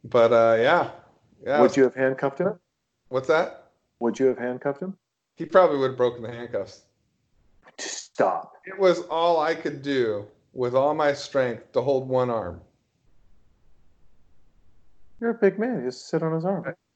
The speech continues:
Speaker 1: Yeah.
Speaker 2: to shut the fuck up.
Speaker 1: Yeah, no, that did not work.
Speaker 2: What?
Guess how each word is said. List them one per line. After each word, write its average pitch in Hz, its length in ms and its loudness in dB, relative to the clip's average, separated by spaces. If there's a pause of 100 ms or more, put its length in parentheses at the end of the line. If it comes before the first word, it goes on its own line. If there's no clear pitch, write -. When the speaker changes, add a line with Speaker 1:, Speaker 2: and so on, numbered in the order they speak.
Speaker 1:
Yeah. 135 200 0
Speaker 2:
to - 60 -4
shut 160 200 -4 (140)
the 170 80 2
fuck 170 80 -6
up. 175 260 -4 (280)
Speaker 1:
Yeah, 139 320 2
no, 139 340 0
that 139 220 2
did 147 140 2
not 147 260 -2
work. 147 340 2 (1800)
Speaker 2:
What? - 540 -8